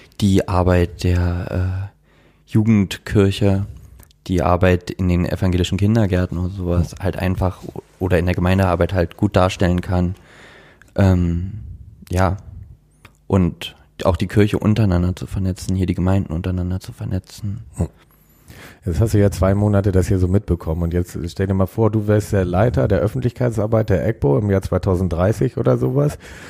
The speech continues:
Speaker 2: oder vielleicht auch nicht so weit weg, äh, und Medienlandschaft hat sich nicht so radikal geändert, wie sie sich bis zweitausenddreißig verändert hat.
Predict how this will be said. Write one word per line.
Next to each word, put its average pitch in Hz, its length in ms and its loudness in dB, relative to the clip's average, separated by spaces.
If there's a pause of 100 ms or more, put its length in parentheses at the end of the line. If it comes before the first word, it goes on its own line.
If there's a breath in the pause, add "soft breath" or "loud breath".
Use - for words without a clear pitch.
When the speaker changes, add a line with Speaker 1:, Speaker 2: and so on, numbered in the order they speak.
(140)
Speaker 2:
oder 85 220 0
vielleicht 85 300 -2
auch 85 80 0
nicht 98 160 0
so 107 160 0
weit 107 220 2
weg, 110 240 0
äh, 87 280 2 (680)
und 85 220 -4
Medienlandschaft 90 760 0
hat 92 100 -2
sich 90 140 2
nicht 90 160 2
so 98 80 2
radikal 90 460 0
geändert, 110 360 0
wie 107 60 2
sie 101 160 0
sich 107 160 0
bis - 160 -2
zweitausenddreißig 98 720 -2
verändert 110 380 -2
hat. 127 160 -2